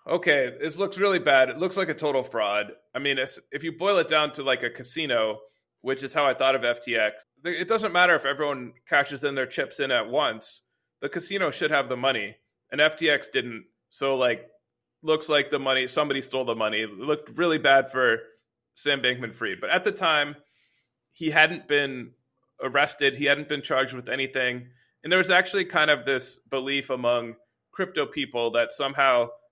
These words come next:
because he'd become, like, an influential political donor, he was gonna get off easy. I th-, was misguided, obviously, but I'm thinking, "Okay, I don't trust Sam. Look, it really looks like he committed fraud here, but I'm kinda curious, like,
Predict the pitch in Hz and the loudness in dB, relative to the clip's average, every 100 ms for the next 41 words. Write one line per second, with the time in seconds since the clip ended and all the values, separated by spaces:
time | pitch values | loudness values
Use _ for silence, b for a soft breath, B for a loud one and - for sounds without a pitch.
0 | _ 135 135 151 139 156 123 135 - 135 | _ -10 0 0 2 -4 -6 -8 -2 0
1 | 135 123 123 143 143 139 139 123 - 156 | 0 -2 -8 -8 -6 -6 -4 -8 -4 -4
2 | 160 160 113 117 113 117 107 - _ _ | -2 -4 -2 -2 0 0 0 -8 _ _
3 | _ _ _ 170 160 139 143 131 135 120 | _ _ _ -2 0 0 -2 2 2 2
4 | - 127 101 80 - _ _ - 151 147 | 0 -10 -10 -12 -14 _ _ -2 -2 -2
5 | 147 151 190 196 165 147 139 131 131 127 | -4 -2 0 0 2 2 2 2 2 0
6 | 127 120 113 - _ - 151 190 214 202 | -2 -2 -2 -8 _ -6 2 2 2 0
7 | 196 165 117 156 156 117 104 - _ _ | -2 -4 -2 -4 2 0 0 -8 _ _
8 | _ _ _ _ 147 151 190 202 190 - | _ _ _ _ -4 0 4 4 2 -8
9 | _ _ - - 196 202 196 165 160 156 | _ _ -4 4 4 4 -2 0 2 0
10 | 160 _ _ _ _ - 165 180 175 165 | -4 _ _ _ _ -4 0 0 0 -2
11 | 165 175 165 160 165 147 160 143 143 135 | -2 -2 0 0 0 -2 -2 -6 -4 -2
12 | 127 - 127 127 131 123 123 - b b | -2 0 2 2 2 2 0 -2 b b
13 | - 151 160 156 185 185 180 170 156 143 | 0 2 2 4 4 4 2 0 2 2
14 | - 127 120 120 | 0 0 0 0